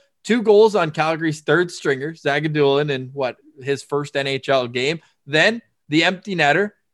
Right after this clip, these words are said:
And then he had one on Rittich to make it five two in that, uh, game where we'll, we'll just kinda forget about that one. So do you think this is something where,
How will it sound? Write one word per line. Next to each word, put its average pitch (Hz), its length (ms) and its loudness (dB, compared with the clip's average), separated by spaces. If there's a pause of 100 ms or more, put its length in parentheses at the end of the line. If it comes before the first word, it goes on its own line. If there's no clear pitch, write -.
(100)
And 175 140 -4
then 220 100 2
he 214 60 2
had 196 240 2
one 190 180 4
on 180 140 4
Rittich 165 400 0
to 156 60 -8
make 151 140 0
it 143 120 -2
five 139 340 0
two 135 220 -2
in 120 160 -6
that, 120 260 -6 (260)
uh, 120 240 -2
game 127 380 -4
where 120 220 -4
we'll, 123 240 -6
we'll 135 160 -6
just 131 320 -8
kinda 120 340 -6 (300)
forget 139 320 -2
about 123 320 -6
that 123 240 -2
one. 120 200 -8
So 131 300 -2 (300)
do 175 80 0
you 185 60 6
think 214 180 2
this 226 180 0
is 226 100 -6
something 214 380 -2
where, 185 320 2